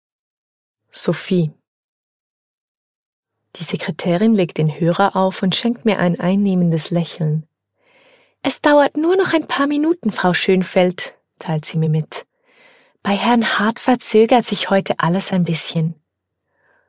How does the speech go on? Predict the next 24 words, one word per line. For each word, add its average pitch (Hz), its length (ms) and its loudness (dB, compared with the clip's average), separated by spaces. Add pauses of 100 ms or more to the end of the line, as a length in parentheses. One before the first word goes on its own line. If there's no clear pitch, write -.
(260)
„Ein 151 240 0
bisschen?“ 240 640 -2 (480)
Ich 165 280 -4
warte 170 360 -2
bereits 175 400 0
seit 170 180 2
einer 160 300 2
halben 202 280 0
Stunde 185 680 0 (340)
und 208 260 0
kenne 240 280 2
mittlerweile 214 560 4
jedes 220 600 2
Bild, 208 540 2
das 156 140 -6
die 151 180 -2
Wände 165 400 2
des 151 300 -2
stylisch 175 600 0
eingerichteten 170 920 0
Wartezimmers 208 800 -2
des - 280 -4
Chefbüros 196 720 0
schmückt, - 420 -4